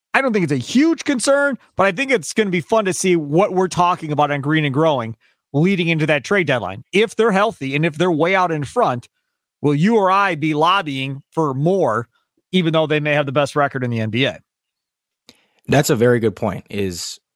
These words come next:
Speaker 2: you know, yeah, the deadline, if they're, you know, they should be, again, looking at their schedule, around the deadline, they really should be,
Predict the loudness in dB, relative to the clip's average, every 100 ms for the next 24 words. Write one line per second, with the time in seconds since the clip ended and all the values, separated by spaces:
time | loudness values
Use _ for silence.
0 | _ -10 -6 -6 -6 -4 -2 0 0 0
1 | -2 -4 -2 2 2 0 _ _ _ _
2 | _ _ -6 -6 -8 _ -20 -12 -2 -2
3 | 0 0 0 0 -2 -2 -2 -2 -2 -4
4 | -2 -4 -2 -6 -4 -4 -2 -4 -4 _
5 | _ _ _ _ -2 2 4 2 2 2
6 | 2 -2 -2 -2 -2 -2 -2 -4 -8 -4
7 | -2 -2 -2 -2 0 -4